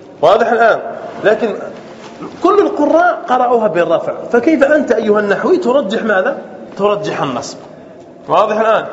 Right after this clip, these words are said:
ولهذا تأول كثير من النحاة هذه الآية، تأول كثير من هذه النحاة هذه الآية بقولهم: "مما يتلى عليكم والسارق والسارقة فاقطعوا أيديهم".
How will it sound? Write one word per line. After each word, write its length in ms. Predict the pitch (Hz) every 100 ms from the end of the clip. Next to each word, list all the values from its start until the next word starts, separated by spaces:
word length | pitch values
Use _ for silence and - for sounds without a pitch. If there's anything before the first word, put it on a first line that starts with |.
| - - -
ولهذا 460 | 196 226 302 320
تأول 580 | - 233 277 254 202 180
كثير 380 | 180 185 - 190
من 160 | 175
النحاة 520 | 165 156 151 - 277 269 - - - - - -
هذه 340 | 240 202 175
الآية، 440 | 165 175 127 107 - - - - - - - - - - - -
تأول 400 | 170 202 190 160
كثير 280 | 160 165 180
من 100 | 160
هذه 160 | 160
النحاة 360 | 156 139 226 302 185
هذه 420 | 185 180 202 285 - - - -
الآية 520 | 175 185 180 127 113 - 151
بقولهم: 720 | 233 302 294 214 165 196 320 - - - -
"مما 600 | 185 359 311 247 240 226
يتلى 420 | 226 349 330 226
عليكم 800 | 233 208 185 185 165 135 165 294 392 - - - - -
والسارق 840 | 151 208 - - 269 285 233 214
والسارقة 880 | 196 175 160 - 175 147 147 180 370
فاقطعوا 480 | 370 359 - 254 269
أيديهم". 380 | 214 151 147 113